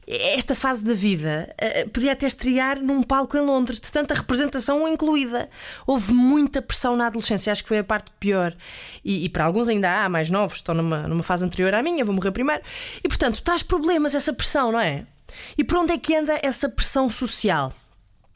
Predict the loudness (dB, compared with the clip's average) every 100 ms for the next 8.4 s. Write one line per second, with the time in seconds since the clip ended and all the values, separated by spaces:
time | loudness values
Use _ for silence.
0 | -4 -2 0 0 0 0 -2 -4 -12 -18
1 | -18 -16 -2 0 2 0 -2 -2 -2 0
2 | 2 2 2 0 0 -2 -2 -2 -4 -12
3 | _ 0 2 2 2 0 0 -6 -4 0
4 | 2 2 2 2 2 2 0 -2 -6 0
5 | 2 2 2 0 -2 -2 -2 0 -2 0
6 | 2 2 2 0 0 0 2 0 0 -2
7 | -2 -2 0 -2 0 0 2 0 -2 -2
8 | 0 0 -2 -10